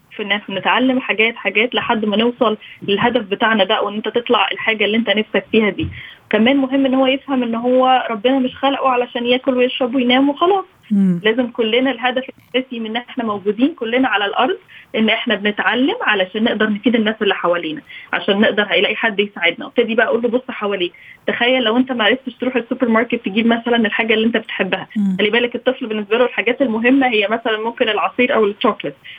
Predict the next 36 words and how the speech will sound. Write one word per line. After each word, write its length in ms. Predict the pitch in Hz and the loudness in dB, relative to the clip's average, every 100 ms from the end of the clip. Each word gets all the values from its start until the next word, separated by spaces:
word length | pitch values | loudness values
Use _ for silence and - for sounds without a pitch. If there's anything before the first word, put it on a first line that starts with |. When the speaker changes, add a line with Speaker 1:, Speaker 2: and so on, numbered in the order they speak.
| - | -14
Speaker 1:
دي 120 | 175 | -4
الحاجة 280 | 196 214 214 | -2 0 -2
اللي 200 | 214 202 | -2 -4
ممكن 340 | 180 196 214 208 | -8 -8 -6 -4
بالنسبة 420 | 185 190 180 208 | 0 0 2 0
Speaker 2:
مم. 60 | |
Speaker 1:
له 40 | 226 | 0
حياة 220 | 202 214 | 0 0
أو 140 | 202 | 0
موت. 200 | 196 175 - | 0 -2 2
فأقول 160 | 175 214 | 2 2
له 60 | |
مثلًا: 180 | 208 214 _ 196 | 0 -4 _ -6
"تخيل 360 | - 262 247 - - _ 208 | -2 2 0 -2 -20 _ -4
لو 80 | |
Speaker 2:
مم. 60 | 180 | -2
Speaker 1:
مش 120 | 180 | 0
هتقدر 280 | 220 226 226 | -2 0 0
إن 100 | 214 | 0
أنت 120 | 240 | 0
تجيب 260 | 220 196 247 | 0 2 2
الحاجة 360 | 226 226 208 | 2 -2 -2
دي، 180 | 185 160 - - - - | -6 -8 -14 -20 -20 -2
أو 260 | 202 233 226 | 2 2 2
تخيل 300 | 214 247 247 | 2 2 2
أنت 120 | 233 | 0
مش 140 | - | -2
هتقدر"، 280 | 220 226 233 | -2 0 2
لأن 260 | 208 214 220 | 2 0 0
مفيش 240 | 208 262 | 0 -2
حد، 300 | - 240 208 | 0 -4 -2
الشخص 420 | 214 190 180 240 - | -2 -2 0 -2 0
اللي 120 | 220 | 0
بيشتغل 440 | 196 202 220 214 196 | 0 -2 -2 0 2
جوه 240 | 220 220 | 2 2
ده 220 | 196 226 | 0 -2